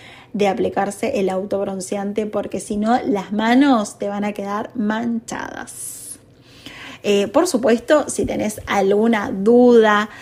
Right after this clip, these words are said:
si querés, em, que te haga alguna recomendación de alguna marca de autobronceante, me podés escribir por mis redes sociales. Figuro en Instagram como Far Sol Gómez. Me escribís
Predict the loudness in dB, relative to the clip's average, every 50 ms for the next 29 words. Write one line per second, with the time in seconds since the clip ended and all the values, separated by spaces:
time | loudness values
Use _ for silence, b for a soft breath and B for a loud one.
0 | B B B B -2 0 0 0 2 0 0 2 4 4 4 2 2 -2 -6 -6
1 | -4 -4 -2 -2 -4 -4 -4 -6 -6 -6 -6 -8 -8 -6 -6 -6 -4 -4 -6 -4
2 | -2 -2 0 2 2 4 4 4 4 4 2 2 0 2 2 0 0 -2 -4 -2
3 | -2 -2 -2 -4 -4 -4 0 2 4 4 4 2 2 0 -4 -2 -2 -2 -2 0
4 | 0 0 0 0 -2 -2 0 2 2 4 2 2 0 -2 -2 -2 -2 -2 -4 -4
5 | -6 -6 -6 -6 -6 -4 -4 0 2 2 4 4 6 6 6 4 4 2 0 0
6 | -2 B B B B B B B -4 -2 0 0 0 0 -2 -4 -6 -8 -6 -4
7 | -2 0 2 4 4 4 4 2 0 -2 -6 -8 -8 -8 -6 -6 -4 -4 -4 -4
8 | -6 -6 -6 -4 -2 2 2 4 4 4 2 0 -4 -8 -6 -4 0 2 4 4
9 | 6 6 4 4 2 -2 -4 -6 -4 -2 0 0 -2 -2 -2 -2 -2 0 2 2
10 | 2 2 0 0 -2 -4 -8 -6 -8 -10 -12 -8 0 2 4 4 4 2 0 -6
11 | -8 -6 -4 -4 -2 0 0 0 0 0 0 2 4 4 6 6 6 6 4 2
12 | -2 -8 -12 -14 B B B B B B B B B B -4 -4 -2 -2 2 2
13 | 4 6 6 6 4 2 0